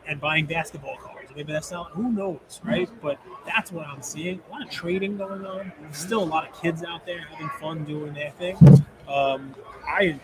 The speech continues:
listen, I enjoy coming to the show. This was, uh, my first time doing a show like this, and definitely my first time being in the back room like this with the athletes. And if nothing else, guys, I'll tell you for the folks who are out there listening,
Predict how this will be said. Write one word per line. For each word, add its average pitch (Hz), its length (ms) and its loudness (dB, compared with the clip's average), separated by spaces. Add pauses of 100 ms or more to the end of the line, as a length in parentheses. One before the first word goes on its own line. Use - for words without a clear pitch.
listen, 147 300 2
I 170 100 -2
enjoy 156 340 0
coming 147 260 -8
to 135 80 -14
the 123 60 -14
show. 135 320 -4
This 127 180 -12
was, 139 180 -8
uh, 131 280 0 (340)
my 131 140 -10
first 160 280 -8
time 143 280 -10
doing 135 240 -8 (140)
a 120 40 -16
show 147 160 -8
like 127 220 -8
this, 139 180 -8
and 127 100 -14
definitely 160 260 -6
my 135 120 -8
first 143 200 -12
time 135 200 -12
being 135 140 -6
in 127 100 -12
the - 80 -20 (180)
back - 380 2 (540)
room 185 360 2
like 190 200 -8
this 220 240 -10
with 139 120 -20
the 135 120 -12
athletes. 190 540 -6 (380)
And 156 400 0 (360)
if 160 120 -6
nothing 208 300 -2
else, 156 200 0
guys, 139 200 -4
I'll 170 100 0
tell 180 180 0
you 160 180 2
for - 100 -16
the 147 60 -10
folks 147 260 -10
who 139 120 -8
are 135 40 -12
out 135 140 -18
there 127 120 -16
listening, 180 520 -8